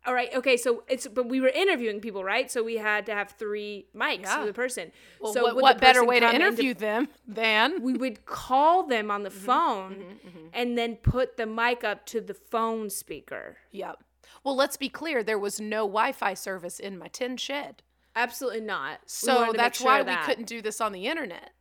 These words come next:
Speaker 2: <laughs> That's why
Speaker 1: Correct,
Speaker 2: we couldn't
Speaker 1: correct.
Speaker 2: record this into the computer. This is why we couldn't call people through the computer. Well, Zoom wasn't a thing yet, but we could have figured out how to Skype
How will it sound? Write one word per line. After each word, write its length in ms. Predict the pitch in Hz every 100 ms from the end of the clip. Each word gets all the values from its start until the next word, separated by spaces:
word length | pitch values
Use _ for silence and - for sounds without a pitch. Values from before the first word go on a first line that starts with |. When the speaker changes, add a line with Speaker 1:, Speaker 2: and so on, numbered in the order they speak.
| _ _
Speaker 2:
<laughs> 280 | _ - -
That's 260 | 233 247 226
why 60 |
Speaker 1:
Correct, 160 | 247 254
Speaker 2:
we 80 | 262
couldn't 180 | 269 226
Speaker 1:
correct. 160 | 185 -
Speaker 2:
record 180 | 247
this 160 | 220 196
into 160 | 233 208
the 260 | 202 196 - - _
computer. 540 | 240 190 247 277 269 247
This 180 | 240
is 120 | 262 -
why 280 | 247 233 214
we 160 | 208 226
couldn't 500 | - 240 220 214 190 - _
call 220 | - 247
people 260 | 247 254 233
through 180 | 233 247
the 100 | 233
computer. 460 | 240 220 240 233 196
Well, 140 | 226
Zoom 320 | 180 226 381
wasn't 280 | 330 180 143
a 40 | 165
thing 280 | - 170 165
yet, 220 | 160 -
but 140 | -
we 100 | 220
could 200 | 214 277
have 100 | 269
figured 300 | - 240 196
out 120 | 190
how 100 | 180
to 60 | 190
Skype 520 | - - 202 185 170